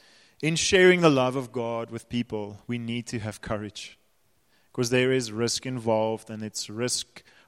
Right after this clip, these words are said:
of getting rejected. And I just wanna say that if you get rejected, it does not mean you're doing it wrong. Jesus got rejected. Okay? And Jesus says that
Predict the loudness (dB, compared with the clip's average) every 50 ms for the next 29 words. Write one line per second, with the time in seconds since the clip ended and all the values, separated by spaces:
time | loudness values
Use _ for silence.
0 | _ _ 0 2 2 0 0 -2 -2 -2 -2 -2 -2 -2 -2 -2 0 -2 -2 -2
1 | -2 _ -4 -2 -2 -2 -4 -8 -16 -20 -20 _ _ _ _ _ _ _ _ _
2 | _ -6 -4 -2 -2 -2 -4 -6 -8 -10 -14 -16 -20 -20 _ _ _ _ _ _
3 | _ _ _ _ _ _ _ -2 0 0 0 0 0 -2 -2 -2 -2 -2 0 2
4 | 2 2 2 0 -2 -2 -4 -2 2 2 0 2 2 -2 -2 -2 2 4 4 4
5 | 4 2 2 0 0 0 0 -6 -16 -8 -6 -6 -4 -2 -4 -4 -2 -4 -4 -4
6 | -6 -8 -6 -6 -6 -6 -6 -8 -6 -6 -4 -2 -2 -2 -2 -4 -8 -14 -20 _
7 | _ _ _ _ _ _ _ _ _ _ _ _ _ _ _ _ _ _ _ _
8 | _ _ _ _ _ -6 -4 -4 -2 -2 -4 -4 -2 -2 -2 -2 -4 -10 -8 -6
9 | -8 -8 -8 _ -18 -20 -20 _ _ _ _ _ _ _ _ _ _ _ _ _
10 | _ _ _ _ _ _ _ _ _ _ _ _ _ _ _ -12 -10 -10 -10 -10
11 | -14 -14 _ -14 -12 -8 -6 -4 -2 -2 -2 -2 0 0 2 2 0 0 -2 -4
12 | -6 -6 -8